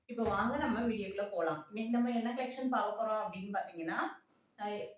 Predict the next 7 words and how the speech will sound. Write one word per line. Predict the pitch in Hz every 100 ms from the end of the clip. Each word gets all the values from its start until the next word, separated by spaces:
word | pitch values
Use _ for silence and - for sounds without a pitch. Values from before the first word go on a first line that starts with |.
| -
பட்டர்ஃப்ளை | 214 269 269 294 254 - - - _ _ -
டிசைன் | 185 226 - - - _ _ -
காதி | 233 233
காட்டன் | 233 190 196 202
சாரீஸ், | 208 175 214 - - 247 -
இன்னும் | - 294 254
கொஞ்சம், | 202 190 330